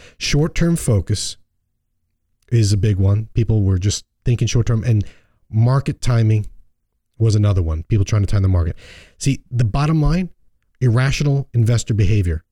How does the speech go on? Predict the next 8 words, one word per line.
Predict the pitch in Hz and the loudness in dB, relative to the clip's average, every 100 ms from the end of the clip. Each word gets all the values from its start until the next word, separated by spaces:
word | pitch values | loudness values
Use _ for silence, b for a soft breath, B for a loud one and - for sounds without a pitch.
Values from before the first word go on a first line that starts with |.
| _ _ _ - | _ _ _ -4
is | 117 98 | 0 0
the | 98 | 0
reason | 95 104 104 101 | 2 2 2 2
<laughs> | 80 | 2
why | 85 | 2
people | - - - 104 107 b b _ _ - | 2 0 2 -2 -4 b b _ _ -4
did | 101 104 92 92 - | 0 0 0 -6 -8
worse. | 95 87 78 - - | -2 0 0 -4 -12